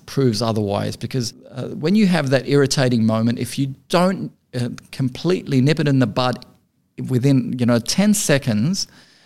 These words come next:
then it's going to absolutely change the chemistry in your body.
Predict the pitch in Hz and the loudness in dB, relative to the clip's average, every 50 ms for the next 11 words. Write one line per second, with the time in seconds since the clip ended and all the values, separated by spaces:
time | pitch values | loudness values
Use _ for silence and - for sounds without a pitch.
0 | _ _ _ _ 135 120 113 139 135 135 131 131 127 127 - - _ - 147 139 | _ _ _ _ -16 -4 0 2 4 4 4 4 2 -2 -10 -12 _ -2 0 0
1 | - - - 139 131 135 131 123 - - - 127 123 123 - - 135 139 - - | 0 0 2 4 4 4 2 0 -2 -2 0 0 0 0 -2 -4 -6 -4 -4 -4
2 | - 131 127 127 - - - 120 113 - - 160 147 147 139 127 117 - - - | -4 -2 -2 -2 -2 -4 -6 -4 -4 -2 -4 -2 0 0 0 -2 -2 -4 -6 -6
3 | - - - - 220 294 170 151 - - - 101 98 104 107 110 110 110 101 - | -6 -8 -2 -2 0 0 0 0 -2 -2 -2 -4 -2 0 0 0 0 -2 -4 -2
4 | - 139 160 175 147 107 104 107 | -2 0 0 0 0 -2 -4 -6